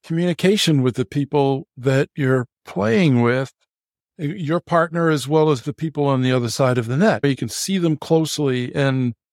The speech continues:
you're engaged in the same activity. I think it's more intimate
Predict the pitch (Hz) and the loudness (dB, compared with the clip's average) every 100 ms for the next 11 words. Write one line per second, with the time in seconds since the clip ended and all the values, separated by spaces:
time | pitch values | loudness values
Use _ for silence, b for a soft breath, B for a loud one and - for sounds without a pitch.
0 | _ _ _ - 139 139 131 123 156 185 | _ _ _ -4 0 2 0 0 2 2
1 | 185 139 - 294 160 147 147 147 143 120 | 0 -2 -4 -4 0 2 2 2 -2 -4
2 | _ _ _ _ _ _ _ _ _ _ | _ _ _ _ _ _ _ _ _ _
3 | _ _ _ 139 131 113 - - 165 160 | _ _ _ 0 0 0 -6 -8 -4 0
4 | 170 170 156 143 - - 165 117 104 - | 2 4 2 0 -2 0 0 0 -6 -14
5 | _ _ _ _ _ _ _ _ _ _ | _ _ _ _ _ _ _ _ _ _
6 | _ _ _ _ _ _ - 147 196 180 | _ _ _ _ _ _ -10 -4 -2 0
7 | 160 - - - 196 _ 156 147 165 156 | -2 -4 -10 -14 -20 _ -10 -6 -2 2
8 | 160 160 156 147 _ _ - 165 143 127 | 4 4 4 0 _ _ -6 -4 0 0
9 | 120 - | -2 -6